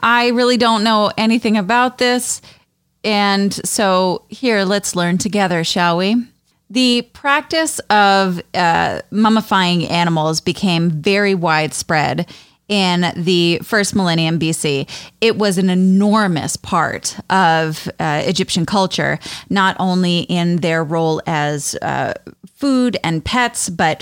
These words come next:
the, the mummification was used for religious reasons as well.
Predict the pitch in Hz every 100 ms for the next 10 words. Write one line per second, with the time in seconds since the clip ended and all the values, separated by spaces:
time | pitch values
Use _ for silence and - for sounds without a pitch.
0 | 196 180 180 165 165 143 170 131 156 185
1 | 190 202 - 214 190 202 175 156 160 151
2 | 170 165 - 156 143 160 196 214 226 220
3 | 214 220 220 220 214 226 - - 156 160
4 | 185 185 196